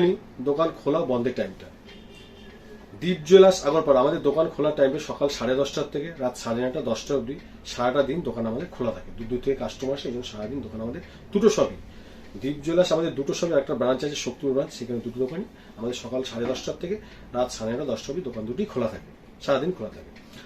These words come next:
আর সপ্তাহে হচ্ছে বৃহস্পতিবার হচ্ছে আমাদের সপ্তাহে বন্ধ। আর ভিউয়ার্স, আজকে দেখাবো হচ্ছে আঠেরো ক্যারেটের বিভিন্ন ডিজাইন। আপনারা দেখেছেন ডলফিনের, ডলফিনের একটু ঝোলা কানের, ছোট সুন্দর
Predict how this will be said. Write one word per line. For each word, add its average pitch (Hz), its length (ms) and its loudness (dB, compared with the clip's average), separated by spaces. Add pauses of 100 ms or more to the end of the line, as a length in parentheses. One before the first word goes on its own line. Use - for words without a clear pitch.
আর 127 140 -6
সপ্তাহে 143 260 2
হচ্ছে 180 160 -4
বৃহস্পতিবার 180 520 0
হচ্ছে - 200 -6
আমাদের 135 240 2
সপ্তাহে 120 380 -4
বন্ধ। 82 160 -14 (1700)
আর 160 80 6
ভিউয়ার্স, 175 220 4 (140)
আজকে 147 260 6
দেখাবো 175 260 4
হচ্ছে 180 160 -2 (220)
আঠেরো 196 260 10
ক্যারেটের 185 300 6
বিভিন্ন 160 300 0
ডিজাইন। 131 160 6
আপনারা 151 280 2
দেখেছেন 156 260 2 (120)
ডলফিনের, 143 500 4 (160)
ডলফিনের 127 300 -4
একটু 143 180 -10
ঝোলা 135 240 2
কানের, 139 320 4
ছোট 123 100 -12 (120)
সুন্দর 135 180 -4